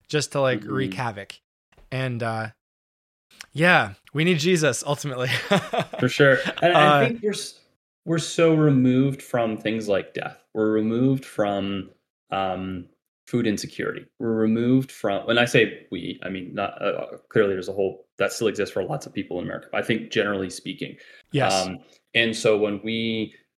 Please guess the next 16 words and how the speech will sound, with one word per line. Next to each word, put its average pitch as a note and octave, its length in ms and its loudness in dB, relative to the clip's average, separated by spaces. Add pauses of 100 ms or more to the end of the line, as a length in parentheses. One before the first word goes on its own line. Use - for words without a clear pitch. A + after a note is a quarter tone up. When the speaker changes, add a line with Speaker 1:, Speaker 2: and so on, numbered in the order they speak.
Speaker 2:
um, F#2+ 680 -4 (1160)
when G#2+ 200 -6
we G2 60 -10
come - 160 -2
up - 180 -2
to A2 160 -4
threats - 360 -4
that - 200 -6
threaten G2+ 320 -4
our F#2 160 -4
livelihood C3+ 720 -2
or F#2 140 -2
our F#2 140 -10
way G2+ 180 0
of F#2 220 -2
life, F#2+ 380 -4